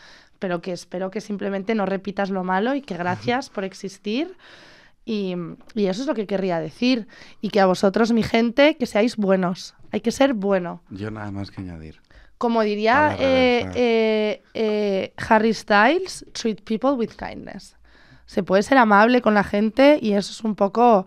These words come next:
Speaker 1: lo que nos hará la vida mejores a todos. Fíjate, me he puesto de repente deep en un minuto.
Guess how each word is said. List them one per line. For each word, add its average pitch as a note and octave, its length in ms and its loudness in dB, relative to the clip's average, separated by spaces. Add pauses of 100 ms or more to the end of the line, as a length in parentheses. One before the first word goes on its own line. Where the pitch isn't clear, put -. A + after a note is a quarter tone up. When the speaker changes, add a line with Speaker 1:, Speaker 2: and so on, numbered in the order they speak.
(380)
Speaker 1:
lo F#3+ 120 -4
que G3 100 -2
nos F#3 180 -2
hará F#3 160 2
la G3 140 4
vida G#3+ 180 2
mejores G3 480 -2
a F#3 100 -6
todos. F3 440 -12 (840)
Fíjate, G3 380 -4
me F#3+ 80 -4
he - 20 -6
puesto G#3 300 -4
de G3+ 80 2
repente G3 400 -2
deep G#3 240 -6
en G3 120 -2
un F#3+ 100 -2
minuto. F#3 420 -6